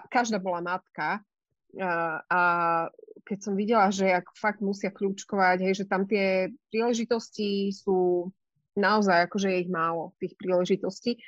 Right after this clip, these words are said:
že oni mnoho, v mnohých prípadoch ani vôbec neriešia nejakú svoju, akože, špecializáciu alebo čo,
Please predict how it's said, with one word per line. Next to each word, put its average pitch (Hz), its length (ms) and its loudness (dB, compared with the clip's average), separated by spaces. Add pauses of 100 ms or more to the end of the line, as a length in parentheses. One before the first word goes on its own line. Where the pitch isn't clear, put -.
(100)
že - 120 0
oni 226 160 8
mnoho, 240 420 8
v 208 80 2
mnohých 247 220 2
prípadoch 208 400 0
ani 202 200 0
vôbec 240 240 0
neriešia 190 560 -4
nejakú 185 360 -4
svoju, 220 340 2
akože, 180 580 -4
špecializáciu 196 1120 0
alebo 180 380 -4
čo, 208 360 -6